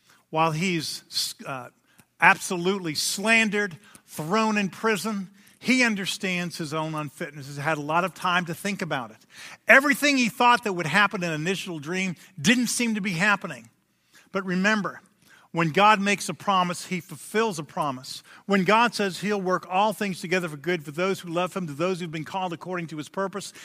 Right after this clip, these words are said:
it means when there's viruses, no viruses, employment,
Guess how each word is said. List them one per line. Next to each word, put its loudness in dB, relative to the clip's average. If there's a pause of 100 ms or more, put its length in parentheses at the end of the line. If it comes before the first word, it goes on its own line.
(140)
it 2
means 0
when -2
there's -4
viruses, 4
no 2
viruses, 2
employment, -4